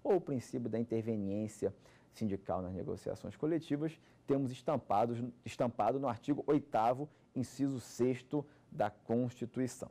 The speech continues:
que fala, "É obrigatória a participação dos sindicatos nas negociações coletivas", ou seja, não basta o trabalhador ou um conjunto de trabalhadores ir ali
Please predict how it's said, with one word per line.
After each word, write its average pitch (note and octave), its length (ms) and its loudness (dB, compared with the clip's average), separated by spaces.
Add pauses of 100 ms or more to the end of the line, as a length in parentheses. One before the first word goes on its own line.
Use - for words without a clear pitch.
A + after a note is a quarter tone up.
que C3+ 80 -8
fala, G#2+ 360 2
"É G2+ 80 2
obrigatória B2 760 4
a F3 40 2
participação E3+ 760 0
dos G3 100 0
sindicatos F#3+ 720 0 (300)
nas C#3 240 4
negociações C3+ 640 2
coletivas", A2+ 460 4
ou D3+ 100 4
seja, F3+ 340 4 (300)
não G#3+ 220 4
basta D#3 320 2
o D3+ 40 -6
trabalhador D#3 880 6
ou B2+ 160 4
um D3+ 80 0
conjunto D3+ 840 2
de C#3+ 100 0
trabalhadores A#2+ 960 4
ir C#3+ 80 4
ali A#2+ 460 2